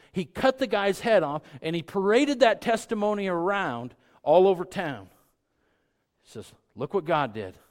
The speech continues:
Look what God did." It was ugly. It was dripping with blood. It was gory. It's one of the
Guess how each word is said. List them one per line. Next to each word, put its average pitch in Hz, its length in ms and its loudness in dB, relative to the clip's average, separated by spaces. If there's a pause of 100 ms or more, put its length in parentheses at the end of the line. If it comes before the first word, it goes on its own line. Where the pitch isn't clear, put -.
(1300)
Look 165 160 -2
what 202 140 -2
God 185 340 0
did." 120 280 -10 (640)
It 143 120 -4
was 135 300 -6
ugly. 190 580 0 (240)
It 139 120 -4
was 120 180 -10
dripping 196 440 -4
with 190 180 -6
blood. 180 520 0 (220)
It 123 160 -8
was 120 200 -10
gory. 185 560 -2 (220)
It's 127 200 -10
one 143 180 -6
of 120 80 -8
the 110 120 -8